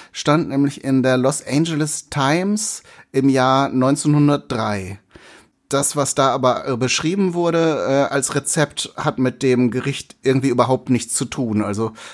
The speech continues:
vielleicht einfach Zufall, dass jemand die Idee hätte, das wäre kla-, äh, ein ganz gutes, guter Name für ein Gericht. Ähm, oder vielleicht über Erzählungen ist es irgendwie dahin geschwappt,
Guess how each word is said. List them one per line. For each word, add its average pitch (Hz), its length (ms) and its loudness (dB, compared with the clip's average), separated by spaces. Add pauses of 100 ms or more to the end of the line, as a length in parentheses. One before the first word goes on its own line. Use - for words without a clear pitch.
vielleicht 131 360 -2
einfach 135 260 -6
Zufall, 147 460 0
dass 123 200 0
jemand 127 300 0 (220)
die 135 120 -2
Idee 143 280 2
hätte, 147 240 2
das - 360 -2 (400)
wäre 131 300 2
kla-, 127 280 -2
äh, 127 180 0
ein 120 100 2
ganz 127 180 0
gutes, - 540 -8
guter 143 280 -2
Name 135 300 4
für 135 140 -6
ein 123 80 2
Gericht. 127 540 -4 (500)
Ähm, 123 600 2 (240)
oder 123 300 0
vielleicht 123 420 -2
über 127 220 -2
Erzählungen 131 800 2
ist - 180 -8
es 127 140 -8
irgendwie 117 580 -2 (320)
dahin 131 320 2
geschwappt, - 580 -2